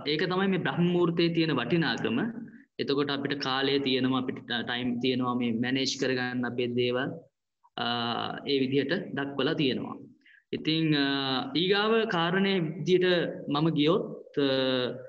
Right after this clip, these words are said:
මම හිතනවා අපි ටිකක් ඉක්මනට මේක මම පැහැදිලි කරලා දෙන්නම්. කරුණු දහයක්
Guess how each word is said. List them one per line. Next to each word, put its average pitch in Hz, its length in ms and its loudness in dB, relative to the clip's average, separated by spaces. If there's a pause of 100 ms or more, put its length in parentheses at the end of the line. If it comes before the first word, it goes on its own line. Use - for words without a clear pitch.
(260)
මම 127 180 0
හිතනවා 131 400 2 (320)
අපි 123 160 -4
ටිකක් 117 380 0
ඉක්මනට 113 340 0 (360)
මේක 120 440 -2 (120)
මම 117 160 0
පැහැදිලි 139 420 0
කරලා 131 280 0
දෙන්නම්. 143 300 -2
කරුණු 151 320 0
දහයක් 143 340 -2